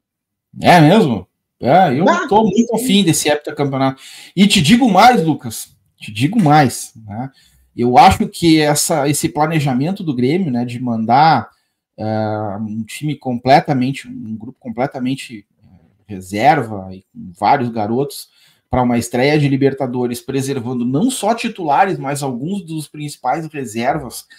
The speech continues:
Speaker 1: pra final no sábado, é um sinal de respeito enorme ao adversário,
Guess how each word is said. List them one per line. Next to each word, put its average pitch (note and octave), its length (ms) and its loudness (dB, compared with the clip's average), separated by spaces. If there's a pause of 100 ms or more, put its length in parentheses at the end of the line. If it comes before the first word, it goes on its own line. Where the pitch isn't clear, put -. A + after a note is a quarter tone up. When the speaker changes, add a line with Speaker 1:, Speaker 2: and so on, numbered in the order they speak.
(460)
Speaker 1:
pra D#3+ 200 2
final C3+ 560 -2
no B2 100 -4
sábado, B2+ 600 -2 (580)
é C#3 140 0
um D#3+ 140 -2
sinal C#3 540 -2
de D3 160 -2
respeito C#3 1160 -2 (420)
enorme F#3 1400 2 (200)
ao B2+ 240 -6
adversário, A2+ 840 -4